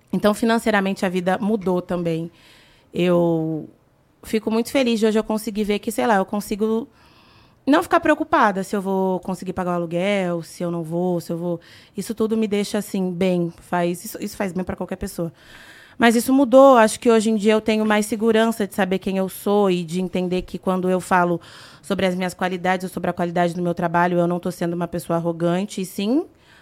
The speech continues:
falando uma realidade, porque eu me esforço muito pra isso.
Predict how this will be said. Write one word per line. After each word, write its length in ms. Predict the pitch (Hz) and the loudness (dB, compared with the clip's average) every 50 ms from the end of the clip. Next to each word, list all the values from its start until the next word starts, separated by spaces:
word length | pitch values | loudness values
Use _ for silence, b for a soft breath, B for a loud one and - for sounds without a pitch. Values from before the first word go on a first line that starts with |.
| b b | b b
falando 300 | - 311 294 294 294 285 | 0 4 4 4 6 6
uma 160 | 285 285 269 | 4 4 4
realidade, 680 | 262 262 254 254 254 262 226 294 320 302 262 220 180 | 4 2 2 2 0 0 0 2 2 2 2 2 0
porque 260 | - - 175 - - | -2 -2 -2 0 0
eu 60 | 190 190 | 0 0
me 80 | 208 | 0
esforço 500 | 220 208 - - 226 202 202 226 226 - | -2 -4 -4 -2 2 2 2 2 0 0
muito 220 | 240 233 233 - - | -2 -2 -2 -2 -2
pra 220 | - 269 277 269 | -2 0 0 0
isso. 260 | 220 185 175 - - | 0 0 -2 -6 -10